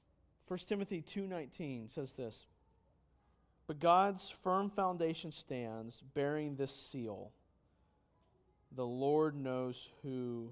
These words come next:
those who are his.'" The Lord knows those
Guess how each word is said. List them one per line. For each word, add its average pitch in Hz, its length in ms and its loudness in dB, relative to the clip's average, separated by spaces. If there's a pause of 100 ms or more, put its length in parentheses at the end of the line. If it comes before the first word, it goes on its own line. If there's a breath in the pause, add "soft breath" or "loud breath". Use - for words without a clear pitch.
(140)
those 131 380 0
who 120 320 -6
are 110 440 -6
his.'" - 540 -16 (880)
The 120 80 -12
Lord 143 440 0
knows 120 460 -6
those 113 260 -4